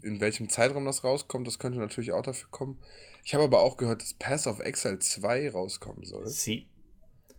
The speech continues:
Speaker 1: Und
Speaker 2: Das soll wohl eigentlich nur ein, äh, ein Add-on sein, sowas in der Art.
Speaker 1: Ja.
Speaker 2: Oder ein Update.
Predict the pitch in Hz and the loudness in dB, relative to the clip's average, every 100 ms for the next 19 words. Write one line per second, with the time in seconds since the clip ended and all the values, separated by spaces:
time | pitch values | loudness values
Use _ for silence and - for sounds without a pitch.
0 | - - - 107 107 104 120 131 120 117 | -20 -20 -2 2 6 12 12 12 10 8
1 | 123 131 117 127 123 113 113 - 104 104 | 6 6 6 6 6 4 0 4 6 6
2 | - 101 101 82 - - 113 95 92 95 | 2 -4 -4 -6 -2 2 2 2 -2 0
3 | 107 147 156 107 98 101 - 98 101 120 | 0 -2 -4 -4 2 2 2 -4 -4 -4
4 | - - - - 110 101 - - 95 90 | -4 -8 -20 -6 -4 -4 -8 -8 -6 0
5 | 120 - 101 113 170 | 0 0 0 0 -2